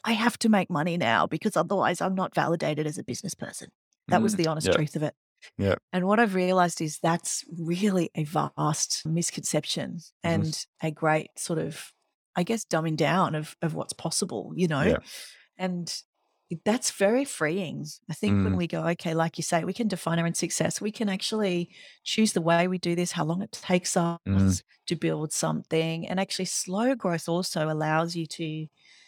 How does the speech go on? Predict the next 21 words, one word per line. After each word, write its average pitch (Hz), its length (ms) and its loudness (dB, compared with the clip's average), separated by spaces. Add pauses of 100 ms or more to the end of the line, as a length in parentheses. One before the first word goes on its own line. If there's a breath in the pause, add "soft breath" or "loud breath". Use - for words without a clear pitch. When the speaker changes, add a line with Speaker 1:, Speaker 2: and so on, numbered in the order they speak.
(480 soft breath)
Speaker 1:
I 170 80 -12
guess, 226 300 -2
piece - 420 -2
things 170 360 -2
together 156 640 0 (120)
in 165 160 -4
a 151 100 -4
way 151 340 2
Speaker 2:
Mm. 160 40 -8
Speaker 1:
that 156 220 0 (760)
you 170 320 -2
want 151 340 -6
them 233 160 -2
to - 180 -2
be - 440 -4
more 165 180 2
Speaker 2:
Mm-hmm. 98 160 4
Speaker 1:
carefully 247 640 -2 (100)
and 175 220 -2
more 95 320 6
Speaker 2:
Mm. - 140 -6